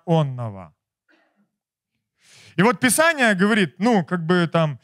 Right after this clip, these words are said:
предположительно, да, что это апостол Павел написал послание к евреям, хотя, ну, сто процентов, э, к сожалению, на сегодняшний день никто не может, э, сказать. Ну, в принципе, это, наверное, не особо и важно, да, но факт в том, что автор,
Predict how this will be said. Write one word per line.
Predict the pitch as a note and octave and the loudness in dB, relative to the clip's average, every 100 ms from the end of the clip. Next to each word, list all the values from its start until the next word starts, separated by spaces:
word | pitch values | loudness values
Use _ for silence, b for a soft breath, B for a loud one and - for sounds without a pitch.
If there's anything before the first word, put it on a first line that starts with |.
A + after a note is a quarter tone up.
| b b b - | b b b -8
предположительно, | D#3 - G3 G3 A#3+ G3 F3 | -6 -2 0 0 -2 -4 -2
да, | D#3+ G3+ | 0 -2
что | E3 | -2
это | D3+ D#3 | -6 -6
апостол | D3 F#3+ E3 E3 | -4 -6 -4 -6
Павел | C#3 E3 D3 B2+ | -4 -4 -4 -8
написал | A#2+ A#2+ A2+ D#3 D#3 | -18 -20 -18 -12 -12
послание | C3+ B2 C#3 C3+ B2+ | -12 -12 -10 -10 -12
к | A#2+ | -16
евреям, | C3+ C3+ A#3+ F#3 | -10 -6 -4 -4
хотя, | D3 D3 G3+ | -6 0 0
ну, | F#3+ F3+ F3 | 0 0 0
сто | - E3+ | 0 -4
процентов, | D#3 D#3 F#3+ G3 E3 B2+ b b b _ | -4 -6 -4 -2 -2 -6 b b b _
э, | C3+ C#3 C3+ | -18 -16 -16
к | |
сожалению, | - D#3+ D3 F#3+ G3+ F3+ | -8 -8 -4 -4 -4 -6
на | E3 D#3 | -8 -12
сегодняшний | - E3 D3+ C3 C3+ | -12 -14 -12 -14 -10
день | F3+ D#3+ | -8 -8
никто | C#3 D3+ | -12 -16
не | C#3 | -18
может, | C3+ B2+ A#2 - _ _ _ | -16 -16 -18 -20 _ _ _
э, | B2 B2 B2+ A#2+ | -16 -12 -10 -12
сказать. | - C3+ A#2+ G2+ | -12 -12 -12 -6
Ну, | E4+ | -4
в | A#3 | -4
принципе, | A#3 B3+ F#3 F3+ F#3+ | -4 -4 -6 -4 -2
это, | F#3 | -2
наверное, | F#3 F#3 F3+ F3 | -2 -2 -2 -2
не | F3 | 0
особо | F3 E3 E3 D3+ | 0 0 -4 -2
и | D3+ | -2
важно, | E3 G3+ E3 A2+ _ _ _ _ | -2 -6 -8 -18 _ _ _ _
да, | B2+ D3 E3+ | -8 -4 -4
но | C3+ C#3+ F#3 F3 b b b b | -6 -4 -2 -2 b b b b
факт | - F3 | -4 -2
в | |
том, | - C4 | 0 0
что | E3 G3 | 0 -2
автор, | - A#3+ B3+ F#3+ C3+ | 0 0 0 -2 -4